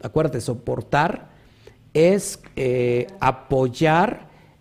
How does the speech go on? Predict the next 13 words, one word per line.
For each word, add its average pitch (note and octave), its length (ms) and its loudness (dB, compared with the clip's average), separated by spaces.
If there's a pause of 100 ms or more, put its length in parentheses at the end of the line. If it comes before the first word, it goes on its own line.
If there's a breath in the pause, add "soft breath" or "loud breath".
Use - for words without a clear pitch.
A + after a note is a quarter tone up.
(160)
el A#2+ 280 -2
propósito F3+ 1200 0
de, A#2 800 -2 (120)
de A#2 220 -4
tu A#2 140 -6
prójimo. G2+ 520 -4 (540 soft breath)
Es - 140 -4
como G#3+ 480 6
esta F3+ 260 2
mesa, D#3+ 400 2
¿qué F3+ 60 -2
está F3 160 0
haciendo? E3 600 0